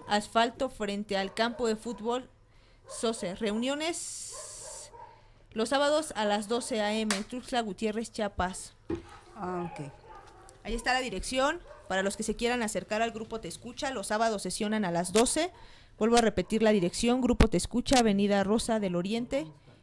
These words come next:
Speaker 1: Colonia El Rosario, Centro Cultural Asfalto frente al campo de fútbol soccer. Reuniones los sábados a las doce.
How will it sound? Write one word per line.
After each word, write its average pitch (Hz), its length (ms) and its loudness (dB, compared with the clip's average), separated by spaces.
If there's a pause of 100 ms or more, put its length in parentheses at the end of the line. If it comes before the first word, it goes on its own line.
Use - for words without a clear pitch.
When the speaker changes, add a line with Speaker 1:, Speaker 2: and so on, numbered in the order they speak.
(100)
Speaker 1:
Colonia 220 340 2
El 226 80 -2
Rosario, 240 580 -2 (580)
Centro 277 440 -2
Cultural 208 420 -4
Asfalto 226 500 -2
frente 262 540 -4 (240)
al 185 240 -6
campo 262 400 -2
de 208 140 -4
fútbol 208 500 -6
soccer. - 480 -14 (500)
Reuniones 202 460 -4
los 180 140 -6
sábados 220 360 -2
a 185 60 -8
las 180 220 -8
doce. 262 340 -8